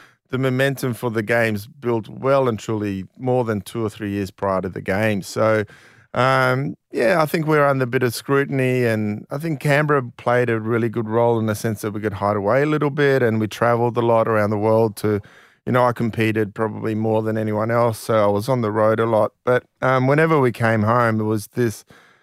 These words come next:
you know, this kind of anticipation. Everyone was, wanted to talk about it, and it was,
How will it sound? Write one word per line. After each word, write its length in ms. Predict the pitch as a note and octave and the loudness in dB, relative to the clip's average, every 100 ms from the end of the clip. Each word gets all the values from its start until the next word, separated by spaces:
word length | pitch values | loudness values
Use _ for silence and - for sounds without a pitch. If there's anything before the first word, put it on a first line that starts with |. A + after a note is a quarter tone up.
| _ _ _ - | _ _ _ -4
you 80 | B2 | 0
know, 120 | B2+ | 2
this 200 | A#2 A2+ | 0 -2
kind 180 | - B2+ | -2 0
of 380 | A#2 G#2 - - C3 | 0 -2 -10 -6 -2
anticipation. 1000 | A#2 - A2+ A2+ G#2 B2 C3 - B2+ B2 | -2 -2 -4 -4 -2 0 0 0 0 2
Everyone 480 | B2 A2+ A#2 A#2 A2 | 0 2 2 2 0
was, 160 | A2 | 0
wanted 260 | B2 A#2 A2 | 0 0 -2
to 80 | G#2 | -2
talk 320 | - C3+ B2+ | 0 2 2
about 340 | B2 B2 A#2+ | 2 4 4
it, 240 | A2+ A2+ A2+ | 2 0 0
and 160 | A2+ | 0
it 40 | A#2+ | 0
was, 320 | B2+ B2+ | 0 -4